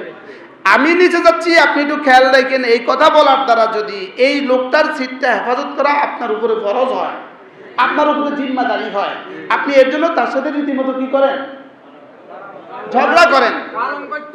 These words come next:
মারামারি করেন। হ্যাঁ, পালন করতে হবে। কি পালন করতে হইব?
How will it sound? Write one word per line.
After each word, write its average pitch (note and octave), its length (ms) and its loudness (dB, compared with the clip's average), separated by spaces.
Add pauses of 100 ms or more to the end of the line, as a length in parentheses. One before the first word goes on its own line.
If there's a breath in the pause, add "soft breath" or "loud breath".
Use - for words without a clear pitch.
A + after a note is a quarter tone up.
(240)
মারামারি C#4+ 640 2
করেন। - 260 2
হ্যাঁ, D4 200 -4 (960)
পালন D4 320 2
করতে D4 220 -4
হবে। A3+ 100 -8
কি D#4 160 -2
পালন C#4+ 280 2
করতে C#4 240 -4
হইব? F3+ 240 -6